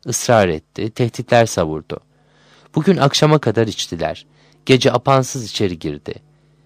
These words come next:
Ben öğle üzeri tuvalette gördüğüm bir usturayı gizlice buraya getirmiştim. Üstüme çullandı,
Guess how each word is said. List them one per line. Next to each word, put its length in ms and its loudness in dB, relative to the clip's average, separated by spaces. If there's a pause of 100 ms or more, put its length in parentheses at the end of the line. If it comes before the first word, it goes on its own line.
(260)
Ben 160 4
öğle 240 4
üzeri 280 2
tuvalette 480 0
gördüğüm 460 -2
bir 80 -6
usturayı 420 -2
gizlice 520 -2
buraya 200 0
getirmiştim. 760 -8 (500)
Üstüme 340 0
çullandı, 720 -4